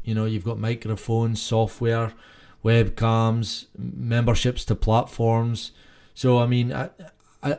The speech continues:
I, I've always said I, I don't think that podcasters should feel bad about asking for money. Um, I'm doing this, and this is the only thing I will do. And I won't put any of my episodes behind paywalls.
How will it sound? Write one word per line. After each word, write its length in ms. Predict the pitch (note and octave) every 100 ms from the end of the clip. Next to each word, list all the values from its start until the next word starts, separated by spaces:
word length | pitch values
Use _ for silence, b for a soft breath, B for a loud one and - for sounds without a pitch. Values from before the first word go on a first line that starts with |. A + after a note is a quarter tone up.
| -
I, 160 | C3 -
I've 140 | A#2+ C3
always 280 | D3+ C3
said 240 | - B2+ A#2 A2 -
I, 140 | B2
I 20 | A#2
don't 300 | G#2+ C#3 C3+
think 240 | B2+ C3
that 180 | A2+ A2+
podcasters 680 | B2+ B2 - A2+ A2 - G#2
should 240 | - G2+
feel 320 | - D3 D#3+
bad 240 | B2 A2+ A2+
about 200 | G#2+ A2+
asking 360 | A2 G2+ G#2+
for 160 | F#2+ G#2+
money. 400 | A2 B2+ A2+ G2+ B B B B -
Um, 440 | A#2 A2+ G#2+ G#2+ - - -
I'm 280 | C3 C#3
doing 260 | A#2+ B2 A#2
this, 300 | A2+ A2 -
and 160 | A2+ A2
this 120 | A#2
is 80 | G#2+
the 120 | A2+
only 240 | A#2 A2+
thing 200 | G2+ A2+
I 60 | A2
will 300 | G#2 A#2+ A#2
do. 320 | G#2+ G#2 F#2+ - _ _ _ _ _ -
And 100 | B2+
I 40 | A#2
won't 280 | B2 C#3
put 140 | C3+ C3
any 180 | A#2+ A#2
of 160 | G#2
my 160 | A2+ A2
episodes 460 | A2 - A#2 A2
behind 400 | F#2+ G2+ A#2+ A#2+
paywalls. 560 | - G#2+ G2+ G2+ G2+ -